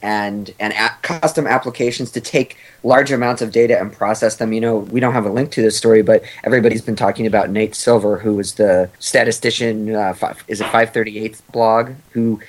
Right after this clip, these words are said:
did all the big number crunching of all the polling data, and he didn't get a single poll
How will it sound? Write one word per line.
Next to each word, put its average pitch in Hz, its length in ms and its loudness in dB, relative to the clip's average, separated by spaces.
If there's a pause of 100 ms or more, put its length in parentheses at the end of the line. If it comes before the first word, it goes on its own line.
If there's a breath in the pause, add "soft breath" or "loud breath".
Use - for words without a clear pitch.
did 139 200 4
all 139 180 6
the 123 100 2
big 123 280 2
number 123 240 -2
crunching 120 400 -6
of 107 100 -4
all 113 140 2
the - 80 -8
polling 151 360 0
data, 107 320 2
and 107 120 -2
he 120 80 0
didn't 120 180 0
get 110 100 2
a 104 40 -2
single 107 260 -4
poll 101 480 2